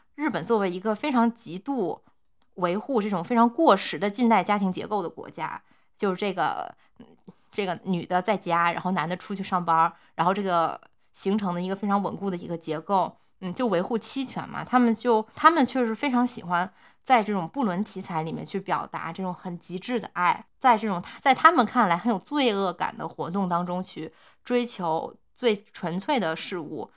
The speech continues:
套用这个本宣居长对物哀的解释呢，就是说有人将污泥浊水积蓄起来栽种莲花，并不是要欣赏污泥浊水，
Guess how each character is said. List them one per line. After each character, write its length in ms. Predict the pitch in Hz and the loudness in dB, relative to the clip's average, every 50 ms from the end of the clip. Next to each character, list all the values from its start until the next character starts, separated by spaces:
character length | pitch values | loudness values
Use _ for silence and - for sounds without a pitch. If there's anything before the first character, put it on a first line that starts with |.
| _ _ _ | _ _ _
套 180 | - - 302 285 | 4 6 6 8
用 220 | 277 262 226 208 | 8 6 2 2
这 100 | 196 240 | 0 0
个 80 | 226 208 | -2 -4
本 260 | 196 - 165 - 165 | -4 -4 -8 -10 -8
宣 300 | - - - 262 269 277 | -10 -6 -2 -2 -2 -2
居 220 | 262 - 294 320 294 | -2 -6 -8 -10 -8
长 440 | - - - 165 - - - 196 220 - | -10 -10 -10 -12 -10 -8 -8 -10 -10 -6
对 360 | - 269 247 220 202 202 202 _ _ _ _ _ | -2 0 0 0 0 -2 -6 _ _ _ _ _
物 100 | 233 226 | -2 4
哀 200 | 202 196 202 202 | 4 6 6 6
的 100 | 202 196 | 2 0
解 180 | 180 - - - - | -6 -6 -10 -10 -10
释 240 | - - - 190 175 | -12 -10 -8 -8 -8
呢， 240 | 170 156 - - - _ _ _ | -6 -6 -8 -8 -10 _ _ _
就 140 | - - 208 | -4 -4 -4
是 120 | 185 185 180 | -2 -4 -8
说 420 | - - 233 226 233 240 254 - _ _ _ - | -8 -2 0 2 2 2 0 -2 _ _ _ -6
有 220 | 190 180 151 147 | -4 -4 -4 -4
人 300 | 170 180 160 156 180 214 | -4 -6 -6 -4 -4 0
将 240 | 220 247 240 247 254 | 2 4 4 4 4
污 180 | 254 269 285 | 0 0 2
泥 180 | 269 226 202 208 | 2 2 2 2
浊 200 | 196 165 151 185 | -2 -4 -6 -6
水 240 | 202 - - 151 - | -6 -6 -10 -10 -10
积 200 | - - 233 240 | -10 -8 -8 -8
蓄 180 | 240 - 233 | -6 -4 -6
起 140 | 202 - - | -6 -6 -6
来 140 | - 143 151 | -6 -6 -6
栽 180 | - - 226 226 | 0 2 2 2
种 180 | 226 214 185 | 4 2 0
莲 180 | 160 151 156 180 | 0 -2 -4 -4
花， 300 | 180 - 220 220 220 220 - - _ - | 2 4 4 4 4 2 -4 -18 _ -2
并 180 | - 294 247 | 2 4 4
不 60 | 202 196 | 4 2
是 100 | 190 226 | 2 4
要 140 | 220 190 | 4 4
欣 200 | 185 - - 262 | 4 4 0 0
赏 180 | 247 226 170 139 | 2 2 0 0
污 160 | 185 214 240 254 | 0 2 4 4
泥 160 | 226 196 208 | 4 4 2
浊 240 | 208 - - - 190 | -2 -4 -10 -10 -10
水， 220 | - - - - | -10 -10 -12 -12